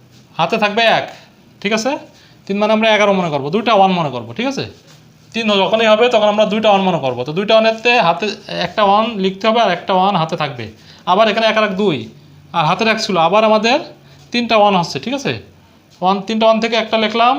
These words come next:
আর হাতে থাকে এক, এক আর এক দুই, দুইয়ের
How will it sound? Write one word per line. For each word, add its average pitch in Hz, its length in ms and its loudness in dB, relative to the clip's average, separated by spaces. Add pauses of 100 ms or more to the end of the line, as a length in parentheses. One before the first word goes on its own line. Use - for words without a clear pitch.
(1700)
আর 165 120 2
হাতে 175 200 -2
থাকে 214 160 2 (160)
এক, - 80 -4 (200)
এক 185 120 -2
আর 208 120 0
এক 220 60 -6 (120)
দুই, 208 180 0 (180)
দুইয়ের 202 320 0